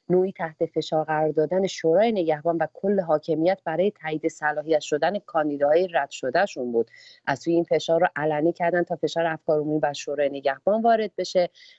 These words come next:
از سوی دیگه در پشت پرده به چانه زنی با شورای نگهبان روی آوردن، یعنی همون تئوری فشار از پایین و چانه زنی در بالا رو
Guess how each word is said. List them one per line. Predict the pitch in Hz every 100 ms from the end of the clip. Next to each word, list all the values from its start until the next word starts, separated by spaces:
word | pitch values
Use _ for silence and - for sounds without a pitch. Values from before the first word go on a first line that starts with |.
| _
از | 180 190
سوی | - 254 269
دیگه | 233 208 214
در | 196 175 -
پشت | - 240 - 233
پرده | 214 202 190
به | 196
چانه | - 170 160 160
زنی | 156 147
با | 175
شورای | 180 - 151 165
نگهبان | 165 143 139 131 185 208 202 -
روی | 127 139 135
آوردن، | 123 127 127 123 127 123 120
یعنی | 131 147 160 - - - -
همون | 160 165 170
تئوری | 160 151 147 160 165
فشار | 143 139 196 208
از | 214 - -
پایین | 170 170 170 151
و | 143
چانه | - 143 135 131
زنی | 131 127 147
در | 151 151
بالا | - 131 151 202
رو | 165 131